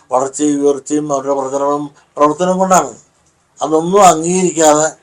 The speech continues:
ഞങ്ങളെ തനി വർഗീയവാദിയാക്കുക, യഥാർത്ഥ വർഗീയവാദികളെ അവർ വർഗീയവാദിയായെന്ന് കാണാതെ, അതുപോലെ ഞങ്ങളെക്കുറിച്ചുള്ള ഈ, ഈ വർഗീയവാദത്തിന് എല്ലാ എതിരായി എല്ലാവരെയും സമന്വയത്തോടു കൂടി കാണുന്ന ഞങ്ങളെ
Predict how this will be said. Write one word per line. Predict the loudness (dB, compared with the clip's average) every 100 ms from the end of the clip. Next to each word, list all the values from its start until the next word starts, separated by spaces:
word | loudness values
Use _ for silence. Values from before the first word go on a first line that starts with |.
| _ _ _ _ -6
ഞങ്ങളെ | -4 -2 -2 -2
തനി | 0 0 2 2
വർഗീയവാദിയാക്കുക, | 2 2 2 2 4 2 2 0 -2 -8 -8 _ _ _
യഥാർത്ഥ | -4 4 6 6 4
വർഗീയവാദികളെ | 4 2 0 2 2 2 0 0 -2 -4 -10 -20 _
അവർ | 0 2
വർഗീയവാദിയായെന്ന് | 2 0 0 2 4 2 2 2 0 -4
കാണാതെ, | -2 0 2 2 0 -8 -12 _ _ _ _ 0
അതുപോലെ | 2 4 4 2
ഞങ്ങളെക്കുറിച്ചുള്ള | 0 -2 0 -2 -2 -6 -4 -4 -4 -8 _ _ _
ഈ, | -16 -14 -14
ഈ | -12 -8 -8 -10 -14 _ _ -8
വർഗീയവാദത്തിന് | -8 -6 -2 2 4 2 -2 -8 -6
എല്ലാ | -6 -2 6 6
എതിരായി | 6 2 2 0 0 -6 _ _ -4
എല്ലാവരെയും | 0 4 6 8 8 6 4
സമന്വയത്തോടു | 4 0 0 4 4 2 -2
കൂടി | -2 -4
കാണുന്ന | -2 -2 -2 -6 -8 -12 _ _ _
ഞങ്ങളെ | -12 -8 -4 -4